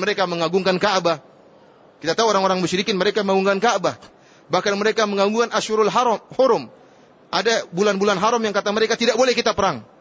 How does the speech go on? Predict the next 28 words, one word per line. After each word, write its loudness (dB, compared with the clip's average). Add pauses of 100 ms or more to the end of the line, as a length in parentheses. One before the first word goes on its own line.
(340)
Dan -6
itu -4
bulan-bulan 0
yang -2
haram 2
yang 2
diakui 2
oleh 2
Islam. -2 (1120)
Sejak -2
dahulu 2
sudah 0
ada, -4
kata -6
mereka -2
tidak 0
boleh 2
kita -2
perang. -10 (1400)
Sehingga 2 (480)
Tatkala 0
mereka 0
bertalbiyah, 0
mereka -2
mengatakan, -2
"Labbaik 0
Allahumma -2
labbaik. -4